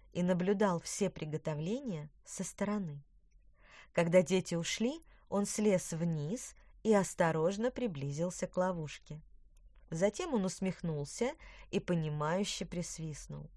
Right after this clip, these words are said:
Ловушка выглядела великолепно.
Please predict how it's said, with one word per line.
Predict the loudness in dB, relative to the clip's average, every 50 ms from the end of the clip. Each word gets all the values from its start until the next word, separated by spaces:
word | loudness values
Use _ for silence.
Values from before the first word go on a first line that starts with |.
| -20 -20 -20 -20 -20 -20 -20 -20 -20 -20 -6 0
Ловушка | 2 2 4 4 2 2 0 0 0 -2 0 2 2
выглядела | 6 6 6 6 6 4 0 0 0 0 -2 -2 0 -2 -4 -6 -8 -12 -14 -10
великолепно. | -8 -6 -2 0 0 0 0 0 0 0 0 0 0 0 -2 -2 -4 -4 -6 -10 -10 -10 -10